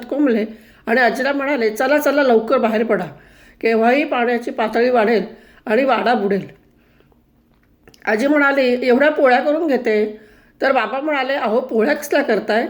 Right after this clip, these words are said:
लवकर उठा आणि माझ्याबरोबर बाहेर पडा." आगाशे वाड्यात आईबाबांचे बिऱ्हाड होते. श्री व सौ आगाशे यांना बातमी कळताच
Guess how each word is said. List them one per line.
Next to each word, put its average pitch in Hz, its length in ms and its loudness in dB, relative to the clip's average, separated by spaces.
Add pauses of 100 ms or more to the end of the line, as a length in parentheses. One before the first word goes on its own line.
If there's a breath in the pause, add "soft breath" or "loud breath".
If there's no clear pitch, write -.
(120)
लवकर 240 340 2
उठा 277 220 2
आणि 233 200 2
माझ्याबरोबर 226 500 0
बाहेर 226 300 -2
पडा." 185 220 -10 (1080 soft breath)
आगाशे 294 400 0
वाड्यात 311 320 2
आईबाबांचे 269 580 -2
बिऱ्हाड 220 300 0
होते. 170 300 -4 (600 soft breath)
श्री 285 220 0
व 330 140 2
सौ 330 160 2
आगाशे 254 680 0
यांना 220 220 0
बातमी 330 360 -2
कळताच 240 500 -2